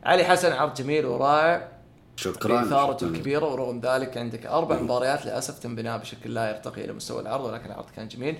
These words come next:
Speaker 1: التركيز الأكبر كان على خيانة الأوسوس رومان سولو، اللي كانت مفاجأة كالصاعق، آه، الذي، كالصاعقة ال-، التي سقطت على الأرض، ولكن منتظرين هذا الشيء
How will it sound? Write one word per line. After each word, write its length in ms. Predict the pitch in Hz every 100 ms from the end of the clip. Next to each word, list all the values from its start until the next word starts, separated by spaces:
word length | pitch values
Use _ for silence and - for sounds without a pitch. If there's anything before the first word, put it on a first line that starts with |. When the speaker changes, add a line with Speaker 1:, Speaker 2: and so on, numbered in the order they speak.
| - - -
Speaker 1:
التركيز 360 | - 170 208 202
الأكبر 320 | 208 208 -
كان 240 | - 190
على 180 | 165 151
خيانة 320 | 147 147 135
الأوسوس 440 | 117 120 120 123 120
رومان 280 | 117 127 120
سولو، 300 | 123 123 113
اللي 120 | 113
كانت 260 | 120 113
مفاجأة 340 | 110 135 131 117
كالصاعق، 680 | 104 - - 160 156 - - - - - - -
آه، 200 | 123 101
الذي، 300 | 117 113 - 185 - -
كالصاعقة 560 | 117 - 185 151 107 110
ال-، 240 | 110 - - - -
التي 380 | 117 123 123 110
سقطت 380 | - - 123 - - -
على 360 | 127 113 113 -
الأرض، 400 | 113 120 113 - -
ولكن 460 | - 117 117 113 113
منتظرين 540 | 117 - 117 127 123
هذا 160 | 117 110
الشيء 500 | 113 123 127 -